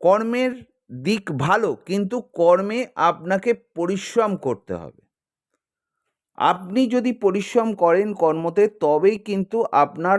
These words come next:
মাইনে বৃদ্ধি হতে পারে বা আপনি কর্ম থেকে একটা ভালো রোজগার করতে পারবেন। আর যারা কর্ম খুঁজছেন, অতি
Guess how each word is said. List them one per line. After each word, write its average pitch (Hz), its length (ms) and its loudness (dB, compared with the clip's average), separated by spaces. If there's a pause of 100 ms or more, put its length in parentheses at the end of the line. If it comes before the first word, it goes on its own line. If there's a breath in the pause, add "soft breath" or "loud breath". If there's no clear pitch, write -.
মাইনে 143 480 0
বৃদ্ধি 127 400 -4
হতে 180 200 -2
পারে 190 240 -4 (720)
বা 202 100 4
আপনি 175 420 2
কর্ম 180 380 2
থেকে 202 220 -6
একটা 233 260 0
ভালো 160 400 2
রোজগার 160 440 2
করতে 117 320 -6
পারবেন। 67 360 -10 (1000)
আর 208 120 -2
যারা 156 260 4
কর্ম 180 380 0
খুঁজছেন, 190 440 -2 (440)
অতি 139 280 -6